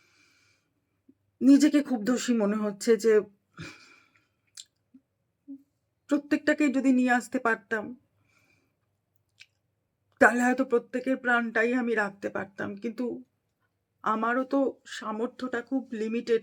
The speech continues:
খুব সীমিত। আমি তো অতজনকে ঘরে রাখতে পারতাম না, সাতজনকে।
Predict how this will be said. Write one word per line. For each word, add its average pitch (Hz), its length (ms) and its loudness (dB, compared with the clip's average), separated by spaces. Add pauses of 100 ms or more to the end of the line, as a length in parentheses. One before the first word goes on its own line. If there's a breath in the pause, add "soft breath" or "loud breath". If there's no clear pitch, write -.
খুব 226 160 -8
সীমিত। 214 460 -8 (960 loud breath)
আমি 233 160 0
তো 262 140 2
অতজনকে 233 460 -4
ঘরে 226 280 -4
রাখতে 196 280 -4
পারতাম 214 400 -4
না, 254 120 0
সাতজনকে। 220 720 -4